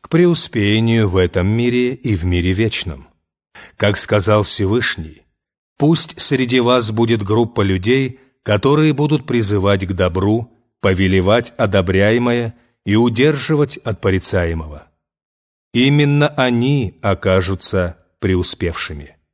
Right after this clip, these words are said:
Третья сура, сто четвёртый аят. Второе. Слова призывающего — лучшие из слов и самые любимые для Аллаха. Как сказал Всевышний:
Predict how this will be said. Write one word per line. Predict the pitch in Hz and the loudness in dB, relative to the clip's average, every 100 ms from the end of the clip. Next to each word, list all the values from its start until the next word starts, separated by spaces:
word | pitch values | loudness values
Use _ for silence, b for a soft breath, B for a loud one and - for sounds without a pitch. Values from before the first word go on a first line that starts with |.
| _ _ _ _ | _ _ _ _
Третья | - 98 87 85 85 | -2 0 0 -2 -4
сура, | - 107 120 120 | -4 -2 -2 -4
сто | - 151 | -4 -2
четвёртый | - 95 87 - 85 | -2 -2 -4 -2 -4
аят. | 82 73 - _ _ _ _ _ _ _ _ _ _ | -4 -10 -20 _ _ _ _ _ _ _ _ _ _
Второе. | - 107 110 104 76 - _ _ _ _ _ _ _ _ _ _ | -4 0 2 2 -2 -14 _ _ _ _ _ _ _ _ _ _
Слова | - - 110 123 131 | -8 0 2 2 0
призывающего — | 127 110 120 135 139 104 - 85 76 - _ _ _ _ | -2 -2 -2 0 -2 -2 -8 -12 -14 -20 _ _ _ _
лучшие | 98 107 139 170 - 160 156 | -2 2 2 0 0 0 0
из | 156 123 | 0 0
слов | - - 123 143 - - | 0 0 0 0 -2 -6
и | 120 | -4
самые | - 156 170 165 160 | 0 2 4 4 2
любимые | 139 107 101 101 104 101 | 0 -2 0 0 2 0
для | 90 92 | 0 0
Аллаха. | 90 87 87 - 78 - _ _ _ _ _ _ | 0 -2 -4 -8 -14 -18 _ _ _ _ _ _
Как | - 123 | 0 0
сказал | - - 123 104 127 123 | 0 -2 0 2 2 2
Всевышний: | - 107 104 123 - - 73 | -2 -2 -2 -2 -4 -8 -14